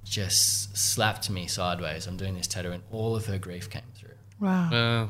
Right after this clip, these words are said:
Speaker 1: Like, almost like a current
Speaker 3: Yeah.
Speaker 1: coming through, and I'm just, like, wailing and tattooing her. It was massive. I was, like,
Speaker 3: Yeah.
Speaker 1: shaking and finished it.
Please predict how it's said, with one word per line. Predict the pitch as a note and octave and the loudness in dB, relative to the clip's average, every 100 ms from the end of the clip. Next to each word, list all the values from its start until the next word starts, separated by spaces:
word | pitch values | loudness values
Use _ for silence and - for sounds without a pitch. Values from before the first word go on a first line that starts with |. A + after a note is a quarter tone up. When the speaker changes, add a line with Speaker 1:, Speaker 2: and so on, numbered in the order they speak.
| - | -2
Speaker 1:
Like, | G2 G2 | -6 -4
almost | G#2 F#2 - | -4 -2 -4
like | F2+ - | -6 -8
a | - - - - - - | -12 -16 -18 -16 -14 -10
current | - F#2 D#2+ - - - - | -4 -4 -4 -8 -16 -20 -6
Speaker 3:
Yeah. | A2+ A2+ | 0 4
Speaker 1:
coming | A2 F#2+ | 2 0
through, | F#2 G#2 F#2+ | -8 -12 -10
and | F#2 | -8
I'm | F#2 | -6
just, | F#2+ - | -4 -2
like, | - - - | -4 -8 -10
wailing | G#2+ E2 F2+ G2 - - - - - - - - - - - - - - - | -4 -4 -4 -8 -14 -20 -20 -20 -20 -20 -18 -18 -18 -20 -20 -20 -20 -18 -8
and | G#2+ | -2
tattooing | F#2+ F2 E2+ F2 | -2 -2 -4 -6
her. | E2+ D2+ A2+ - - - - - | -8 -8 -10 -12 -20 -20 -12 -8
It | |
was | A2+ | -4
massive. | A2 G#2+ G2+ - - - | -2 0 0 -2 -12 -18
I | |
was, | - | -14
like, | G#2+ A2+ | -6 0
Speaker 3:
Yeah. | A#2+ | 2
Speaker 1:
shaking | G2+ E2+ - E2+ F2 D#2+ - - - - - - - - - | 2 0 -4 -6 -6 -8 -12 -20 -20 -20 -20 -14 -10 -8 -4
and | A#2 G2+ | -2 2
finished | C3 A#2+ - | 4 6 6
it. | A2 G#2+ | 2 -2